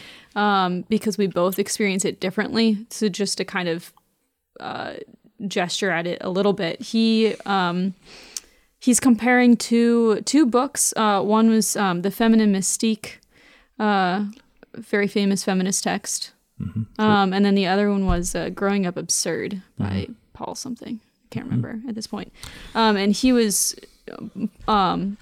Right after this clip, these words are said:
Speaker 1: Growing Up Absurd is more talking about, um, the dissatisfaction of men in the workplace. And The Feminine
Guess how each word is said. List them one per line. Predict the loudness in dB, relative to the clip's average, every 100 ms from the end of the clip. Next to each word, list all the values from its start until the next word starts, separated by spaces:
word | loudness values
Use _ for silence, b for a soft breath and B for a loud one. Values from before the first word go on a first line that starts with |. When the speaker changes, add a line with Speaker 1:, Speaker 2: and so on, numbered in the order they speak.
| -8
Speaker 1:
Growing | 2 6 6
Up | 4
Absurd | 0 2 4 4
is | 2
more | 0 -2
talking | -2 -4 -2 0
about, | 0 -2
um, | -4 -4 -6 -8 -6
the | -4
dissatisfaction | -2 -2 -4 -4 -4 -6 -6 -6
of | -6 -8 -12 -20 -20 -16 -16 -16 -20 2
men | 4 4 2
in |
the | -2
workplace. | -4 -2 -2 -4 -6 B B B B B
And | 0 2
The | 2
Feminine | 0 0 0 -2 -6